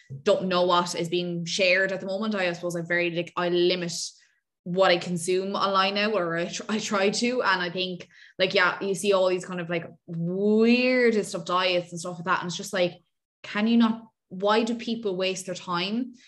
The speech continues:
And I suppose, like, look, I'm gonna be a bit, like, I'm, I'll, I'll put my hand up and say, like, I tried to do keto. I followed people who had done keto diet, and they, like,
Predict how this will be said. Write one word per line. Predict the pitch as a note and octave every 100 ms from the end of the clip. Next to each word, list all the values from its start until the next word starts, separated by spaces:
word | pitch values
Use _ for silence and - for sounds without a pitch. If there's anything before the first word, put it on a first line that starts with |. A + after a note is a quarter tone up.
| -
And | - -
I |
suppose, | G3+ A#3
like, | B3 A#3
look, | B3+ -
I'm | A#3 A#3
gonna | C#4+
be | A3+ A#3 G#3
a |
bit, | -
like, | F#3 F3 G3
I'm, | F#3+ F3+ -
I'll, | G3 F#3+ F#3+
I'll | G#3+
put | B3 D4
my |
hand | F#3 F#3 A3
up | G#3
and | F3
say, | F3 F3
like, | F3
I | F3+ A3
tried | A3 G#3 G3
to | -
do | F3
keto. | E3 G3+ F#3+ - E3+ - - -
I | G3+
followed | G#3+ - A3 B3+ A3+ -
people | A3+ G#3+ G#3 F3+
who | E3 G#3+
had | G3+ F3
done | F#3+ F#3+
keto | F#3+ E3
diet, | E3+ D3+ E3+
and | F#3
they, | G3
like, | G3 G3